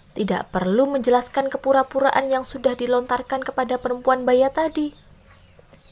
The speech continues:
Ibu pun sudah pernah bercerita kisah Nabi Muhammad ketika menolong seseorang dari ancaman. Menolong dengan membedakan arah larinya seseorang terancam itu.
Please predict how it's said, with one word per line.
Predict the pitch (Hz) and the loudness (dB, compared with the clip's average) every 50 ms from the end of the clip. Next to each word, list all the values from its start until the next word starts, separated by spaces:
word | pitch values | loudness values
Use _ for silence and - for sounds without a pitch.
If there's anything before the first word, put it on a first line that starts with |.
| - _ - | -20 _ -12
Ibu | - 214 208 214 202 190 | -10 -8 -6 -4 -6 -6
pun | 196 - 285 302 320 330 320 - | -4 -4 -2 -2 -2 -2 -4 -6
sudah | - 240 208 202 220 - | -4 -4 -4 -4 -4 -4
pernah | - 202 208 208 202 | -4 -4 -2 -2 -2
bercerita | 196 196 196 - 202 202 196 - 190 | -2 -4 -4 -4 -4 -4 -4 -4 -6
kisah | 190 - 202 - - 202 190 | -6 -8 -8 -8 -6 -4 -4
Nabi | 196 196 190 - 196 190 | -4 -4 -4 -4 -4 -2
Muhammad | 185 180 180 185 196 175 180 185 226 269 294 - - _ _ - - - - _ _ _ _ | -2 -2 -4 -4 -6 -6 -4 -4 -2 -4 -4 -6 -8 _ _ -20 -20 -20 -20 _ _ _ _
ketika | - 208 - - 202 202 - 190 | -14 -10 -8 -8 -6 -4 -4 -4
menolong | 185 196 190 190 190 185 185 185 | -4 -2 -2 -2 0 0 -2 -2
seseorang | 202 - 196 - - - 185 185 185 190 185 | -4 -6 -8 -8 -6 -6 -4 -4 -4 -4 -2
dari | 190 180 180 - - | -2 -4 -4 -4 -6
ancaman. | 180 185 - 269 294 302 254 208 175 170 180 - _ - - _ _ _ _ _ _ _ _ _ _ _ - - - _ - 202 | -6 -6 -4 -4 -4 -2 -2 -2 -2 -4 -6 -10 _ -20 -20 _ _ _ _ _ _ _ _ _ _ _ -20 -20 -20 _ -8 -6
Menolong | 190 185 185 175 175 175 202 233 262 269 277 285 285 285 - - - _ _ _ _ _ | -4 -2 -2 -2 -2 -2 -2 0 0 0 -2 -4 -6 -12 -18 -20 -20 _ _ _ _ _
dengan | - 190 185 208 254 302 | -8 -4 -4 -2 -2 -4
membedakan | 330 285 226 208 180 185 175 175 190 185 | -2 0 0 0 0 -2 -4 -4 -6 -6
arah | - 180 185 190 190 202 | -6 -6 -8 -8 -8 -6
larinya | 190 185 185 185 180 185 190 | -6 -6 -4 -4 -4 -4 -6
seseorang | 202 196 - - - - 180 180 180 180 185 | -6 -8 -8 -8 -6 -4 -4 -4 -4 -4 -4
terancam | 185 185 185 185 185 185 185 - | -4 -4 -4 -4 -4 -6 -6 -6
itu. | 247 311 - - 339 330 311 311 | -8 -8 -4 -4 -2 -4 -4 -6